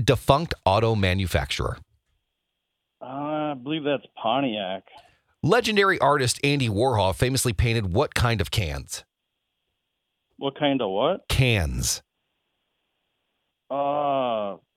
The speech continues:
Speaker 2: cans. Uh, aluminum?
Speaker 1: Which U S city is home to the Second City comedy troupe?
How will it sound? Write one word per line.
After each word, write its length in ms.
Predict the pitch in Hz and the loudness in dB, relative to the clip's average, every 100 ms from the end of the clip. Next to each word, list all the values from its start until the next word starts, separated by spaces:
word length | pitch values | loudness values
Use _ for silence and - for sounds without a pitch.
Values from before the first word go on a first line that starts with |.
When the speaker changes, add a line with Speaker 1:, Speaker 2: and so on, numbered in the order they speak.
| _ _ _ - - | _ _ _ -20 -20
Speaker 2:
cans. 360 | 98 127 101 - - _ _ _ _ _ _ _ _ _ _ _ | -10 -6 -8 -10 -20 _ _ _ _ _ _ _ _ _ _ _
Uh, 360 | - 107 101 90 | -14 -8 -4 -4
aluminum? 560 | 101 127 160 190 214 190 _ _ _ _ _ _ _ | 0 2 2 2 0 -4 _ _ _ _ _ _ _
Speaker 1:
Which 320 | 147 262 - 147 | -2 0 0 0
U 180 | 190 | 2
S 100 | 180 | 2
city 400 | - - 151 85 | 2 0 0 0
is 140 | 110 - | 0 0
home 260 | - 180 | 0 0
to 80 | 202 | 0
the 80 | 110 | 0
Second 460 | - 185 170 208 160 | 2 2 2 -2 -2
City 320 | - 139 131 | 0 0 0
comedy 420 | - 143 135 92 | 0 2 2 -2
troupe? 340 | - 82 - | -2 -4 -6